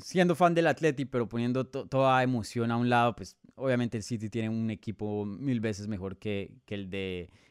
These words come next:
el Atleti, viene de una mejor racha, ¿no? Obviamente, eh, la está rompiendo en, en Premier y, y Atleti, pues, aunque se ha recuperado hace unos meses atrás, uno o dos meses atrás,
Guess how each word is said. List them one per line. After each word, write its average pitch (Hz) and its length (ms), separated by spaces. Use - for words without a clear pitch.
el 123 80
Atleti, 175 420
viene 147 220
de 147 40
una 143 160
mejor 120 300
racha, 123 320
¿no? 117 160
Obviamente, 110 480
eh, 95 720
la 87 80
está 95 220
rompiendo 101 720
en, 95 320
en 90 120
Premier 156 420
y, 135 140
y 110 160
Atleti, 120 360
pues, 113 240
aunque 131 240
se 147 100
ha 156 40
recuperado 147 640
hace 131 220
unos 131 220
meses 127 260
atrás, 123 400
uno 156 200
o 127 40
dos 139 100
meses 139 200
atrás, 117 340